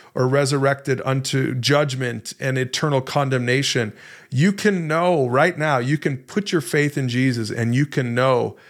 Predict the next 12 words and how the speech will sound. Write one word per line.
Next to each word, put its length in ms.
that 240
Jesus' 720
resurrection 840
is 160
something 320
that 140
you 120
will 120
partake 580
in 240
as 240
well. 560